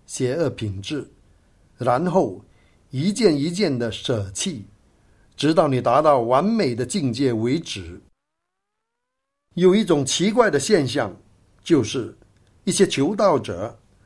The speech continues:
在某个时期进行严格的修持，并过着纯净的生活，没有一丝邪恶的品质。但过了一段公开修行的时间之后，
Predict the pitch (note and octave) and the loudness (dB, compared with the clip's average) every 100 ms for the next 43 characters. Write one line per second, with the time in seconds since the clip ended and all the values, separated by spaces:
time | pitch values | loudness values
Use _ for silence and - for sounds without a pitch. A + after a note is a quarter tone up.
0 | _ _ _ _ _ _ - G3 D3 C3 | _ _ _ _ _ _ 2 4 4 2
1 | C#3 - C#3 E3 - F3+ F3+ - _ _ | 2 0 0 -2 -2 -4 -6 -16 _ _
2 | _ _ - A3 D3 - - A2 A2+ D#3+ | _ _ -4 -2 -2 -4 -4 -2 0 -2
3 | - _ - C3+ C3+ G3+ C#3+ C3+ C3+ D3+ | -4 _ -4 0 0 0 0 -2 -2 -4
4 | D#3 - G#2 G#2 B2 - _ _ - E3 | -4 -6 -6 -6 -6 -10 _ _ -6 -6
5 | C#3+ G3+ C3 B2 - - A2+ E3+ F3+ G3 | 2 2 4 -2 -6 -6 -4 -4 -4 -4
6 | A#2+ G#2 B2 A2 G#2 F#2 - _ _ _ | -4 -4 -4 -4 -6 -10 -16 _ _ _
7 | _ - D#3 F#3 C#3 D3+ C3 D3+ C#3+ C3+ | _ -2 2 2 0 -2 -4 -2 -2 -2
8 | C#3 C3 F3+ D#3 B2 A2 G2 G2 G#2+ - | -2 0 0 -2 -2 -6 -10 -8 -12 -14
9 | _ _ _ _ _ _ _ _ _ A3 | _ _ _ _ _ _ _ _ _ -2
10 | C#3 D#3+ C#3+ C3 C3+ D3+ C3+ E3+ F3 E3+ | 0 2 2 2 0 0 2 0 0 0
11 | E3 E3 G#3+ B3 A3+ C3+ B2 A#2 A#2 B2 | -2 -2 -4 -4 -4 -4 -2 -4 -4 -4
12 | C#3 C3 C#3 C#3 E3 - | -2 -2 -2 0 -2 -2